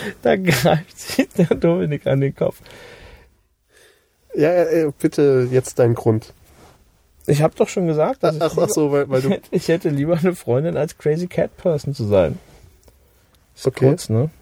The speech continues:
Speaker 2: Ja, ja. Ich dachte, es käme jetzt eine lange Geschichte.
Speaker 1: Müssen wir
Speaker 2: Statt-
Speaker 1: rausschneiden.
Speaker 2: Nein.
Speaker 1: <laughs> Müssen wir
Speaker 2: Ich, ich find's eine
Speaker 1: rausschneiden,
Speaker 2: schöne
Speaker 1: weil
Speaker 2: Geschichte.
Speaker 1: es
Speaker 2: Ich find's eine
Speaker 1: total
Speaker 2: schöne
Speaker 1: ist.
Speaker 2: Geschichte, dass dich von deinen Katzen massieren lässt.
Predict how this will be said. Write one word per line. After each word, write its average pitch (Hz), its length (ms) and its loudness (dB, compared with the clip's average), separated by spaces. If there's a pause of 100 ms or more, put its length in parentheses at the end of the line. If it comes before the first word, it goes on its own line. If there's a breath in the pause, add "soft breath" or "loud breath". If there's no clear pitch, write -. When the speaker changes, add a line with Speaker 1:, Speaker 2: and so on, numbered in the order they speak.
(120)
Speaker 2:
Ja, 127 160 0 (160)
ja. 151 140 -2 (260)
Ich 127 100 -12
dachte, 123 280 0
es - 120 -8
käme 120 220 0
jetzt - 160 -6
eine 123 100 -2
lange 120 240 0
Geschichte. 123 260 -4
Speaker 1:
Müssen 151 160 -2
wir 127 60 2
Speaker 2:
Statt- 117 120 0
Speaker 1:
rausschneiden. 107 520 -4 (600 loud breath)
Speaker 2:
Nein. 98 420 2 (120)
Speaker 1:
<laughs> - 100 -14
Müssen - 280 -2
wir - 20 -2
Speaker 2:
Ich, 139 100 0
ich 139 60 -2
find's 123 180 -2
eine 131 100 0
Speaker 1:
rausschneiden, - 20 -2 (120)
Speaker 2:
schöne 160 80 0
Speaker 1:
weil 160 100 -2
Speaker 2:
Geschichte. 131 280 -4 (240 loud breath)
Speaker 1:
es 180 60 -6
Speaker 2:
Ich 160 140 -6
find's - 300 -2
eine 165 80 2
Speaker 1:
total 165 160 2
Speaker 2:
schöne 147 260 0
Speaker 1:
ist. 139 60 -2
Speaker 2:
Geschichte, 139 340 0
dass 123 140 0
dich - 140 -8
von 123 140 -2
deinen 113 140 2
Katzen 120 340 -4
massieren 113 360 0
lässt. 113 360 -6